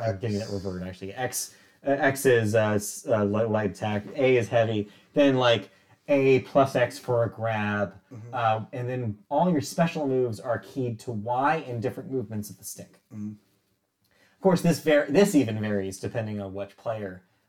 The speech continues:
Speaker 1: uh, which fighting style that you're under. And so, yeah, it's, like, simpler than the traditional controls, but it's still, like, uh, it's still, there's still a learning curve there. So, I, yeah, I ended up going with the modern controls because I wasn't ready to kinda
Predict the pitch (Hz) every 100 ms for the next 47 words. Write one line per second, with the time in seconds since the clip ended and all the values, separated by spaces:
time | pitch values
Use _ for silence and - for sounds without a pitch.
0 | _ 117 110 110 110 104 - - 104 98
1 | 110 95 87 90 104 104 95 92 90 85
2 | _ _ _ _ _ - 294 - - 139
3 | 139 202 156 139 - 156 131 - - -
4 | 254 208 185 151 123 123 165 170 139 120
5 | 113 - 107 123 - 147 175 127 113 107
6 | 117 107 101 139 135 - 190 175 156 143
7 | 135 - _ _ _ _ _ _ _ _
8 | _ _ _ _ - _ 160 185 175 -
9 | 220 190 147 139 143 165 156 220 160 127
10 | 131 123 110 110 98 98 87 87 - 151
11 | 165 147 117 147 185 190 165 151 143 135
12 | 123 113 123 117 110 104 101 - 110 104
13 | - 104 104 107 117 113 107 104 104 101
14 | 110 104 101 98